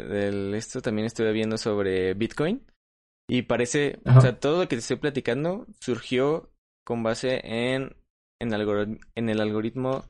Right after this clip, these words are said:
Speaker 1: que se creó para Bitcoin. Entonces,
Speaker 2: Ujú.
Speaker 1: eh, a todas las demás monedas crearon como son algo similar, pero no es tan puro, por así decirlo, como Bitcoin, porque Bitcoin realmente es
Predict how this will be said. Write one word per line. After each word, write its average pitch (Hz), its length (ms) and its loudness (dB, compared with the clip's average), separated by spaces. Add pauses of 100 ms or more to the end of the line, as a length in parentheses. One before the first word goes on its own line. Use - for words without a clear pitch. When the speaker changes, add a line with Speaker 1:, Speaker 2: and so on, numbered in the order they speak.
(240)
Speaker 1:
que - 60 -10
se - 140 -8
creó 104 240 -2
para 104 180 0
Bitcoin. 104 460 -6 (840)
Entonces, 131 760 6
Speaker 2:
Ujú. 123 160 2
Speaker 1:
eh, 104 760 2 (1200)
a 127 280 2
todas 147 160 2
las 151 100 0
demás 139 220 0
monedas 160 600 0
crearon 127 360 0
como 117 240 -2
son 139 340 -4
algo 151 220 0
similar, 143 680 0 (300)
pero 160 420 0 (100)
no 139 240 0
es 139 200 -2
tan 135 220 0
puro, 147 360 2
por 131 160 -4
así 123 180 -2
decirlo, 139 460 -4 (160)
como 113 240 -2
Bitcoin, 139 360 -2 (320)
porque 120 200 0
Bitcoin 127 340 0
realmente 127 600 2
es 120 140 -6